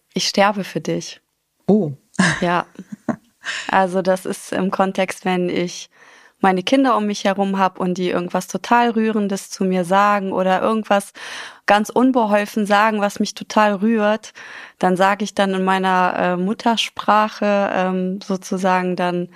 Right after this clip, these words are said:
Speaker 1: das Wort und sage dann, „Oh, ich könnte grad für dich sterben“, ne? So süß ist das.
Speaker 2: Das ist wie so eine Liebeserklärung,
Speaker 1: Ja,
Speaker 2: oder?
Speaker 1: das ist im
Speaker 2: Ja.
Speaker 1: Moment mein Lieblingswort, <laughs> tatsächlich.
Speaker 2: Und wie heißt das?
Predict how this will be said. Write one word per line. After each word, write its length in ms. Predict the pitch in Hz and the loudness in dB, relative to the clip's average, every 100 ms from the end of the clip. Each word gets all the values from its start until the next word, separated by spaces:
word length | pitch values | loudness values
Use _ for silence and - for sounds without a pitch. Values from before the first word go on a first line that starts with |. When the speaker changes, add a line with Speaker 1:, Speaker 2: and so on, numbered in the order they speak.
| - - _ | -20 -20 _
Speaker 1:
das 240 | - 185 - | 0 0 0
Wort 380 | 180 196 208 - | 2 4 2 -2
und 180 | 185 180 | -4 0
sage 300 | 185 190 180 | 0 0 0
dann, 340 | 180 180 180 | 0 -2 -2
„Oh, 220 | - 196 | 0 0
ich 260 | - - - | 0 -2 -4
könnte 160 | 190 185 | -4 -2
grad 180 | - - | -4 -2
für 80 | 180 | -4
dich 180 | 185 | -2
sterben“, 520 | - 185 180 180 180 185 | 0 2 2 0 0 -2
ne? 120 | 233 | -2
So 140 | 208 | -4
süß 280 | 180 185 180 | -2 -4 -4
ist 220 | 175 - | -8 -6
das. 400 | 160 185 - - _ - | -4 -4 -8 -20 _ 0
Speaker 2:
Das 160 | 170 | 2
ist 160 | 165 - | 2 0
wie 80 | 160 | 0
so 120 | 143 | 0
eine 440 | 143 139 135 131 - | -2 -2 -2 -2 0
Liebeserklärung, 720 | 160 156 143 - - 214 208 | 2 2 0 -2 -4 2 4
Speaker 1:
Ja, 420 | 190 175 175 180 | 4 2 0 -4
Speaker 2:
oder? 100 | 156 147 | -6 -2
Speaker 1:
das 160 | 220 | 0
ist 140 | 254 311 | 0 0
im 40 | |
Speaker 2:
Ja. 60 | 214 | 2
Speaker 1:
Moment 340 | 208 220 233 | 2 0 0
mein 160 | 196 196 | -2 -2
Lieblingswort, 720 | 196 185 180 - - - - | -4 -4 -4 -2 -2 -2 -2
<laughs> 480 | - 277 - 147 208 | 0 0 -2 -2 -2
tatsächlich. 600 | - 196 - 185 185 190 | 0 0 2 -2 -2 0
Speaker 2:
Und 240 | 190 185 - | 0 0 -4
wie 80 | 175 | -6
heißt 280 | 160 170 - | -4 -6 -4
das? 300 | 269 - - | -8 -8 -20